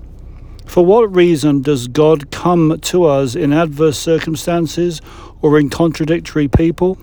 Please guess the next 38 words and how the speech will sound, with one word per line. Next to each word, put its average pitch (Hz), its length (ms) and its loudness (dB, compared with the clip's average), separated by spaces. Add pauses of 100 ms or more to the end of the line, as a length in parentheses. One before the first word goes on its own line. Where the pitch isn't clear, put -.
(760)
The 165 160 4
answer 202 640 0 (380)
is 135 180 -2
that 160 260 0
it 160 80 2
is 147 180 -2
not 180 340 2 (120)
for - 260 -2
our 160 220 0
personal 160 480 0
benefit, 131 720 -4 (300)
for 139 260 0
our 151 140 2
testing 147 580 0
or 135 140 -2
further 160 400 2
sanctification 151 920 -4
or 117 120 -4
something. 117 680 -6 (1120)
We 139 180 -2
are 156 280 4
so 156 260 0
used 151 800 2 (140)
to - 140 -6
relating 143 640 0
everything 165 560 0
to 160 160 0
ourselves 139 680 -2
in 151 180 -4
the 131 60 -2
spiritual 151 560 0
life 135 480 -2
as 139 180 -4
much 160 440 0
as 135 120 -6
in 143 220 -2
the 135 80 -2
material 135 800 -2